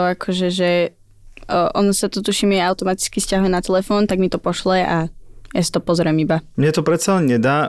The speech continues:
Speaker 2: lebo Baša to chce otočiť aj na tú tvorbu obsahu, ale ja chápem, že nie každý chce byť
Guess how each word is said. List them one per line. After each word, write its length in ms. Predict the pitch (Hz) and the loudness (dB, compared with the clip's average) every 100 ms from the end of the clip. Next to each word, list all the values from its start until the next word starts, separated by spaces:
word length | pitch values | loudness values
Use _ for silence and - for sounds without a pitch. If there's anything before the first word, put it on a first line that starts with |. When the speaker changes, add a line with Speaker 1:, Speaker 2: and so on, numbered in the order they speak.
| - | 0
Speaker 2:
lebo 400 | 117 127 - _ | 0 2 -2 _
Baša 340 | - 123 127 160 | -2 0 2 0
to 140 | 143 | 0
chce 160 | - 131 | 0 0
otočiť 480 | 127 139 - 127 120 | 2 0 0 2 2
aj 20 | |
na 100 | 123 | 2
tú 120 | 131 | -2
tvorbu 340 | - 127 135 139 | 0 2 4 2
obsahu, 420 | 117 - 135 147 | 0 0 2 2
ale 160 | 135 127 | 2 2
ja 80 | |
chápem, 320 | 123 131 - 127 | 0 -2 0 0
že 100 | 117 | 2
nie 140 | 110 | 2
každý 320 | 110 117 113 | 2 0 0
chce 220 | 110 - 120 | -4 -2 0
byť 160 | 120 | 2